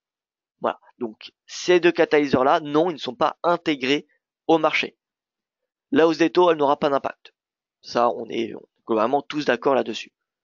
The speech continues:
Parce que, euh, le marché anticipe tout le temps, euh, ces hausses des taux. Mais ce qu'elle n'a pas anticipé, c'est, ce qu'elle ne peut pas anticiper,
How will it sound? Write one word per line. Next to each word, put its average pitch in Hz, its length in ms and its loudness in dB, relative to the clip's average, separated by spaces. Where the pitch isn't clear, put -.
Parce - 180 -4
que, 139 100 -2
euh, 135 380 2
le 127 140 2
marché 123 280 0
anticipe 135 400 -6
tout 143 120 -8
le - 60 -14
temps, 139 240 -2
euh, 110 180 0
ces 127 180 -4
hausses 123 160 -2
des 110 80 -10
taux. - 160 -16
Mais - 80 -20
ce - 140 -14
qu'elle 175 140 2
n'a 151 80 4
pas 147 100 -6
anticipé, 123 680 -6
c'est, - 200 -4
ce - 100 -10
qu'elle 120 180 0
ne 107 80 -8
peut - 160 -14
pas - 160 0
anticiper, - 580 -8